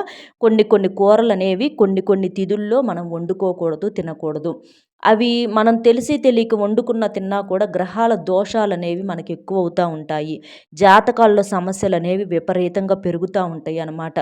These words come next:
దానివల్ల ఇల్లంతా కూడా నరకమైపోతూ ఉంటుంది. ఎంత కష్టపడి సంపాదించినా కూడా చేతిలో లక్ష్మీదేవి నిలబడదనమాట.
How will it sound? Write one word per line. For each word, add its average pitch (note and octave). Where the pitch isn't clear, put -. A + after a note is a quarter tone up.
దానివల్ల G3
ఇల్లంతా G#3+
కూడా G3
నరకమైపోతూ F3
ఉంటుంది. E3
ఎంత F#3+
కష్టపడి G3
సంపాదించినా E3+
కూడా F3
చేతిలో G#3
లక్ష్మీదేవి F#3
నిలబడదనమాట. E3